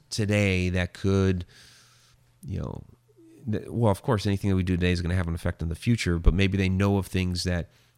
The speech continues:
you know, people are doing or, you know, having a moment that they need to interject and get involved with. I mean, that could always be, but they, they definitely look human. They're not shadows.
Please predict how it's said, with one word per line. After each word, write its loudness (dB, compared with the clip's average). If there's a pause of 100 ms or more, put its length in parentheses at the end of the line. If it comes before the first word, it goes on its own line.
you -4
know, 0
people -4
are 2
doing 2
or, -2 (1080)
you -12
know, -10 (160)
having -2
a 2
moment 2
that -4
they -2
need -2
to -4 (680)
interject -4
and -2
get -2
involved 0
with. -4 (380)
I -16
mean, 0
that 2
could 2
always 2
be, 2
but -8 (120)
they, -2 (320)
they -6
definitely -2
look -4
human. -4
They're -4
not -4
shadows. -6